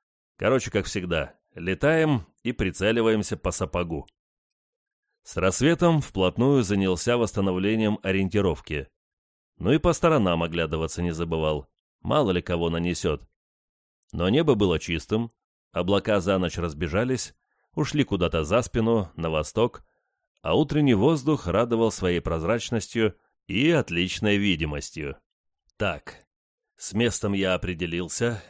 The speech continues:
довернул на новый курс. Какой? А на глазок по карте прикинул направление и угол.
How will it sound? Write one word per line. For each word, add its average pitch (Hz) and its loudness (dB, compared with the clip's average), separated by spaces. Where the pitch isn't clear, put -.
довернул 117 2
на 113 4
новый 104 2
курс. 92 -6
Какой? 120 0
А 120 2
на 165 4
глазок 156 2
по 110 2
карте 98 0
прикинул 101 0
направление 107 0
и 104 -6
угол. 92 -2